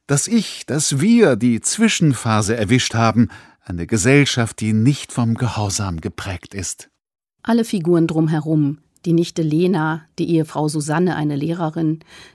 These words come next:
Speaker 2: die alten Skatfreunde und früheren Kollegen bleiben eben dies, drumherum ohne Tiefenschärfe. Delius hat in Romanen wie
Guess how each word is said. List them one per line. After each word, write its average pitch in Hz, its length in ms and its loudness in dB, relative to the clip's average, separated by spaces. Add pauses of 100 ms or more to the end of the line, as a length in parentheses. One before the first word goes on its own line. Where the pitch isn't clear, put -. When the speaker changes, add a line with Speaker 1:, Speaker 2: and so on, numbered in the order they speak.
Speaker 2:
die 180 80 2
alten 185 240 -2
Skatfreunde 180 720 -2
und 156 120 0
früheren 180 400 0
Kollegen 175 600 0
bleiben 160 460 -2
eben 147 320 -2
dies, 143 420 -6 (420)
drumherum 180 640 0
ohne 170 280 0
Tiefenschärfe. 143 920 -8 (840)
Delius 202 500 0
hat 175 160 -2
in 175 80 2
Romanen 160 640 2
wie 160 220 -6